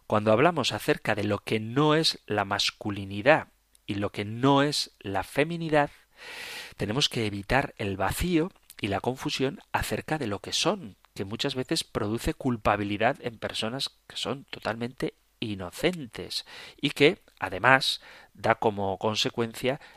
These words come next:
la falta de identidad, el desaforado exceso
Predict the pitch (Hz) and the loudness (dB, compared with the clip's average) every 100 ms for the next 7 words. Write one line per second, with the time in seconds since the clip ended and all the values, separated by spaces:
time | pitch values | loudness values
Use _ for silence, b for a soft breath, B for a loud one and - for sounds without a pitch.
0 | B 95 95 92 - _ _ - - 131 | B -4 -2 -2 -4 _ _ -8 6 6
1 | 127 - 123 107 107 _ - 123 110 101 | 6 2 2 2 -4 _ -6 -2 0 -2
2 | 98 104 107 147 170 - B B B B | -4 -2 2 2 2 -4 B B B B
3 | B B 110 101 95 95 92 90 87 - | B B -2 0 -2 -4 -4 -6 -10 -14
4 | - 101 95 101 - 104 110 113 117 113 | -10 -6 -2 0 2 4 4 4 4 2
5 | - _ _ _ _ _ _ _ _ _ | -2 _ _ _ _ _ _ _ _ _
6 | _ _ _ _ _ _ _ _ _ _ | _ _ _ _ _ _ _ _ _ _
7 | _ _ 117 - - - 143 - 101 - | _ _ -2 2 4 6 8 6 2 -4